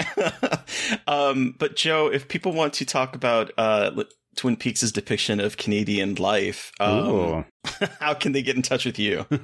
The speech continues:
Speaker 2: Yes, come and talk to me about the Renault brothers. <laughs> God.
Speaker 1: <laughs>
Speaker 2: Uh, I can be reached at B Stole My Remote, and that's the letter B. And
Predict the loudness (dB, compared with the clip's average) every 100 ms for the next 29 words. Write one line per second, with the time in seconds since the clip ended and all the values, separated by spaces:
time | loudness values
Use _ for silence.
0 | -2 -4 -4 -4 -6 -8 -8 -2 -2 0
1 | 0 2 0 -2 0 0 0 0 0 0
2 | 2 0 0 -2 0 2 2 0 0 0
3 | 0 -2 -2 -4 -6 -8 -8 -4 -2 0
4 | 0 -2 0 -2 -2 -8 -4 -4 -4 -6
5 | -8 -8 -8 -6 -2 2 2 0 -2 -2
6 | 0 2 2 2 0 0 0 0 -2 -2
7 | -2 0 0 2 2 2 0 0 -2 0
8 | 0 0 -2 -2 -2 2 2 2 0 -2
9 | -4 -4 -2 -4 -6 -6 -2 0